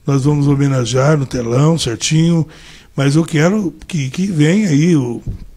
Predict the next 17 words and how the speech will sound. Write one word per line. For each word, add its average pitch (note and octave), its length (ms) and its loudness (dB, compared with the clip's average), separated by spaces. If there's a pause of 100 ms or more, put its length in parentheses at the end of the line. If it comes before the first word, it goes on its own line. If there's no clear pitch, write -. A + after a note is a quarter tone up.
(1200)
o A#2+ 720 -6
Márcio C3+ 320 -2
Franco, D3 800 0
que - 80 -20
também C3+ 300 -4
faz - 240 -6
parte C#3 240 -4
da C#3 80 -2
nossa C3+ 220 -4
programação, C#3 960 -2 (520)
que C#3+ 140 -2
venha D3 260 2
o C#3+ 60 2
Afanásio, C#3 880 0 (280)
Coronel C#3+ 440 2
Zé C#3 180 0
Vicente, C#3+ 840 -2